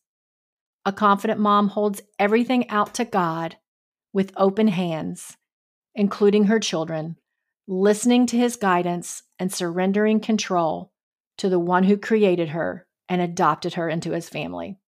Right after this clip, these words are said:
This is a lifelong process, and we're always learning and growing. It's not easy, but it's worth it. Thinking through all the verses that we went over and learned this semester,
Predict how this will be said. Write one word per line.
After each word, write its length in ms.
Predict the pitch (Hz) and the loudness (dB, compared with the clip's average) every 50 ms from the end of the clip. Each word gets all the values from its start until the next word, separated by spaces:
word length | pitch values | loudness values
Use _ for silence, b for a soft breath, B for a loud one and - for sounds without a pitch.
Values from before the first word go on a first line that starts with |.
| _ _ _ _ _ _ _ _ _ _ _ | _ _ _ _ _ _ _ _ _ _ _
This 240 | - 196 220 220 - | 0 0 0 2 2
is 100 | 269 247 | 0 2
a 60 | 262 | 2
lifelong 840 | 240 233 214 208 208 208 208 233 240 - - 214 214 214 214 214 208 208 | 0 2 2 2 4 4 4 2 0 -2 -2 0 2 4 4 4 2 0
process, 680 | - 208 190 196 196 - - 160 - - - - - - | 0 2 2 2 0 0 -2 -4 -4 -4 -8 -14 -16 -8
and 140 | - 196 185 | -6 -4 -4
we're 160 | 185 185 - - _ _ - | -4 -4 -6 -10 _ _ 2
always 500 | 190 190 202 208 214 220 220 220 202 196 | 4 4 6 6 6 4 4 2 2 0
learning 480 | 190 196 196 190 185 170 165 156 - - | 0 2 2 2 0 -2 -4 -8 -10 -6
and 200 | 185 180 175 170 | -4 -4 -2 0
growing. 480 | 175 175 170 160 160 156 160 180 196 - _ _ _ _ _ _ _ _ _ _ _ - | 0 0 0 0 0 -2 -6 -8 -10 -14 _ _ _ _ _ _ _ _ _ _ _ 0
It's 240 | 202 208 208 - - | 0 0 0 2 0
not 420 | 190 185 185 185 190 202 214 - | 2 4 4 6 4 4 2 2
easy, 540 | 208 196 190 185 170 170 160 156 143 - _ _ _ _ _ _ _ _ - | 0 0 0 0 0 -2 -4 -4 -6 -8 _ _ _ _ _ _ _ _ -4
but 160 | 180 170 175 | -4 -2 -2
it's 220 | 170 170 - - | -2 -6 -6 -8
worth 260 | 165 160 156 151 - | -6 -6 -6 -6 -8
it. 180 | - 165 - - _ _ _ _ _ _ _ _ _ _ _ _ b b b b b b b b b b b b _ _ - | -12 -14 -14 -16 _ _ _ _ _ _ _ _ _ _ _ _ b b b b b b b b b b b b _ _ -2
Thinking 300 | 233 233 233 269 247 240 | 0 0 2 2 0 0
through 180 | 240 240 214 | 0 0 0
all 240 | - 208 208 214 226 | 2 4 4 4 4
the 80 | 214 202 | 2 -2
verses 640 | 185 190 202 208 220 220 - 277 285 302 311 302 - | -4 -2 -2 -2 -2 -2 -2 -2 -2 -2 -2 -4 -4
that 160 | - 254 247 | -4 -4 -4
we 480 | - 247 247 247 240 247 247 247 - _ - | -2 -4 -2 -2 -2 -2 -4 -6 -8 _ -4
went 200 | 214 214 220 220 | -2 2 2 4
over 380 | 220 226 233 226 254 254 247 | 4 4 4 2 2 2 2
and 220 | - 202 202 202 196 | 2 0 0 2 2
learned 300 | 208 208 214 226 226 226 | 2 4 4 4 4 2
this 140 | 220 220 | 0 -2
semester, 680 | - - 214 208 202 208 202 - - 240 240 240 247 247 | -2 -2 0 2 2 0 0 -2 -2 -2 -2 -2 -4 -6